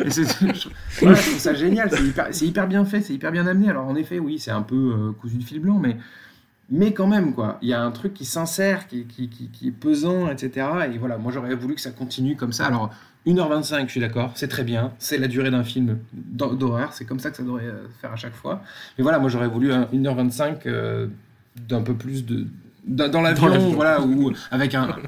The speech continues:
Speaker 1: une scène finale évidemment, un épilogue, mais voilà, mais pas, pas, euh, pas quelque chose de, de, de si conventionnel.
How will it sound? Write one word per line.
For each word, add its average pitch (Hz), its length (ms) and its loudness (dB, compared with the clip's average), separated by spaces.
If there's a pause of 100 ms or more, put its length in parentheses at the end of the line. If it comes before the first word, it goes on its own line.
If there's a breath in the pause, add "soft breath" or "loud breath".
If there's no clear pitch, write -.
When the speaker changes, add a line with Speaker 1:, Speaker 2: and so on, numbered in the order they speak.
(140)
Speaker 1:
une 107 100 -6
scène 120 180 -4
finale 123 320 -4
évidemment, 127 560 -4
un 110 80 -4
épilogue, 131 440 -2
mais 110 100 -8
voilà, 113 180 -8
mais 107 100 -10
pas, 127 300 -10
pas, 135 360 -10
euh, 107 140 -12 (400 soft breath)
pas - 100 -6
quelque 120 180 -10
chose 123 180 -4
de, 107 360 -4 (400 loud breath)
de, 131 200 2
de 127 120 0
si 131 220 -4
conventionnel. 135 680 0